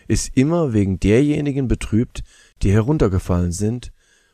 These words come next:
und die meisten von ihnen sind durch diese Gesinnung ruiniert worden." Zitat Ende.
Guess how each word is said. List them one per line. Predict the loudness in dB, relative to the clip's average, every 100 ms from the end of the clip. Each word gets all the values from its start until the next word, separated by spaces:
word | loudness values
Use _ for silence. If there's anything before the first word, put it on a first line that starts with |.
| _
und | -6 -2
die | 0
meisten | 2 2 0 -2 -2
von | 0 -2
ihnen | -2 -2 0 -4
sind | -2 -4 -4 -8 -16 _ _ -8
durch | -4 -4
diese | 0 0 2 0
Gesinnung | -2 -2 -2 0 -4
ruiniert | -4 -2 0 0 -2 -2
worden." | -4 -4 -6 -12 -14 _ _ _ _ _ _ _ _ _ _ _ -14
Zitat | -6 0 2 2 0
Ende. | -2 -2 -2 -4